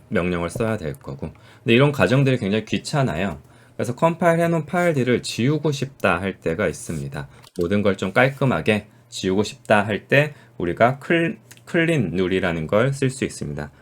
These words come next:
클린, 깨끗하게 하기 위한 룰이죠. 그래서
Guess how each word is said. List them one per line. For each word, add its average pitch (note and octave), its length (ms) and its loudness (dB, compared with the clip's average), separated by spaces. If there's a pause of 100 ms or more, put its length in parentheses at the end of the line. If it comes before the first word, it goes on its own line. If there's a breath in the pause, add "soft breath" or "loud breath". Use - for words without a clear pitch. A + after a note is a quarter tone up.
(120)
클린, C3+ 280 2
깨끗하게 B2+ 600 2
하기 G2 360 0
위한 F#2 360 0
룰이죠. D2+ 420 -4 (760 soft breath)
그래서 C#3+ 500 4